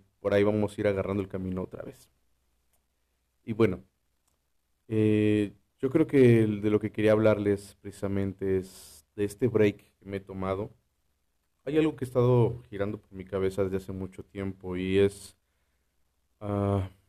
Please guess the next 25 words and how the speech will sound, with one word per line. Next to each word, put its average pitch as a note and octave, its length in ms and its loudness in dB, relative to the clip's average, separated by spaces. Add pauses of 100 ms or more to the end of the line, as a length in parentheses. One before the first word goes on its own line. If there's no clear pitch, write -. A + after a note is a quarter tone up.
(720)
yo A2 120 -16
creo A2+ 180 -8
que A2+ 100 -4
va G#2 120 2
más G#2+ 200 -4
allá G2+ 160 -2
con A#2 140 -2
la A2 60 4
identidad G2 600 0
que - 140 -18
realmente F#2+ 480 -8
le F#2+ 140 -10
quiero F#2+ 240 -10
dar F#2+ 160 -4
a F#2 60 -8
este - 200 -18
podcast, - 520 -12 (680)
la G2+ 120 -2
identidad G2 680 0
que F#2+ 560 -4
quiero G2 200 -8
que G2 100 -12
vaya F#2+ 240 -4
tomando. G#2 540 -4 (840)
Y A#2 320 0